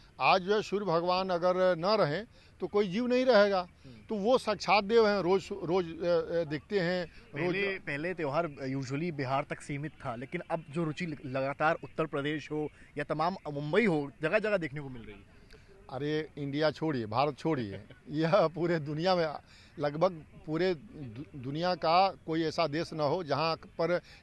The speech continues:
Speaker 1: यूपी बिहार के लोग गए हों, वहाँ छठ, सिडनी में, आ-, ऑस्ट्रेलिया में, रूस में, कनाडा में, इंग्लैंड में, अमेरिका में
Speaker 2: ठीक है।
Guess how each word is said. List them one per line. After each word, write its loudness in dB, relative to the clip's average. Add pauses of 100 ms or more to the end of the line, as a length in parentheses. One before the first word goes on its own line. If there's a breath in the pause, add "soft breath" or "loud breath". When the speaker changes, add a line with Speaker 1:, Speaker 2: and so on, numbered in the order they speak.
Speaker 1:
यूपी -2
बिहार 4
के -6
लोग -2
गए 2
हों, 0
वहाँ 0
छठ, -4 (360 loud breath)
सिडनी 0
में, 2
आ-, 6
ऑस्ट्रेलिया 2
में, 0
रूस -2
में, -4
कनाडा 0
में, -4
इंग्लैंड -2
में, -4
अमेरिका 0
में -2
Speaker 2:
ठीक -18
है। -20